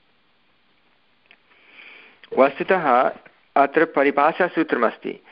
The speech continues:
एको गुणवृद्धि इति परिभाषासूत्रमस्ति। तस्य अर्थः अस्ति, प-, पश्यन्तु, अर्थः अस्ति एकः स्थानी भवति, इत-, एकः इति पदं स्थानी भवति, यत्र स्थानी न उक्तं।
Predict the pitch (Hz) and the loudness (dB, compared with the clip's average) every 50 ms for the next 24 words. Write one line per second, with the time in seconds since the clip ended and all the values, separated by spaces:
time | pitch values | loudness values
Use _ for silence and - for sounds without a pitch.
0 | - - - - _ _ _ - 147 143 147 - 170 180 185 196 196 190 - 151 | -20 -20 -20 -20 _ _ _ 2 2 2 4 0 2 2 4 2 2 0 -2 -4
1 | 165 175 175 165 123 123 131 120 - - 151 139 131 113 110 117 123 - - _ | -4 -2 -2 -2 -2 -2 -2 -4 -4 -10 -6 -4 -2 -2 -2 -4 -6 -8 -14 _
2 | _ - 131 - 143 135 - 147 127 131 127 120 120 135 147 - - 160 156 - | _ -10 -6 -6 -8 -4 -2 0 0 2 2 2 0 0 0 0 -2 -4 -2 -2
3 | 156 143 139 131 120 117 113 110 - - - - 107 - - - - _ - - | -6 -6 -6 -6 -6 -6 -6 -8 -8 -10 -6 -6 -4 -4 -6 -8 -14 _ -20 -20
4 | _ _ _ _ _ _ _ _ - - 117 - - - - 147 151 151 175 165 | _ _ _ _ _ _ _ _ -4 -2 -2 0 2 2 4 4 2 2 0 0
5 | 156 160 - - - 135 131 - - _ - - - - 131 131 - 143 131 113 | 0 -2 -2 -4 -4 -4 -4 -4 -10 _ -18 -18 -8 -8 -8 -4 -2 -4 -4 -4
6 | 104 - 117 131 143 - 120 127 - 147 147 143 143 143 - - - 131 110 117 | -4 -4 -2 -2 2 2 2 2 2 2 2 2 0 -2 -4 -8 -4 -2 -2 -2
7 | - - - - - - - - - _ _ _ 143 147 147 - 180 175 180 165 | -4 -6 -10 -18 -20 -20 -20 -20 -20 _ _ _ 2 2 2 2 0 0 0 -2
8 | 147 170 156 151 151 160 190 208 - - - - _ _ - - - - - - | -2 0 2 2 2 2 0 -4 -8 -14 -20 -20 _ _ -20 -20 -20 -18 -12 -10
9 | - - 156 151 156 160 170 175 185 180 180 180 185 - - - - 110 - 127 | -4 0 2 4 4 4 4 2 2 2 2 2 2 0 -2 -6 -14 -10 -4 -4
10 | 131 127 139 131 127 - - 107 101 104 107 104 - - 135 135 131 - - 156 | 0 0 0 0 -2 -4 -8 -8 -8 -8 -8 -10 -10 -6 -6 -6 -6 -4 -4 -2
11 | 147 147 165 165 160 156 156 156 160 156 - 151 143 123 123 120 131 139 - - | 0 0 0 0 0 0 0 -2 -4 -2 0 0 0 2 0 -2 -2 -4 -12 -12
12 | - - 135 123 135 147 160 156 139 127 117 113 113 - 127 123 117 123 123 - | -4 0 2 2 2 2 0 0 2 2 2 0 -2 -2 -4 0 0 0 0 2
13 | - 127 147 - - - 135 123 123 123 135 135 139 127 120 - - 131 - - | 0 0 0 -2 -8 -10 -6 -6 -4 -4 -6 -8 -6 -6 -6 -6 -6 -8 -10 -8
14 | - 120 101 | -8 -8 -8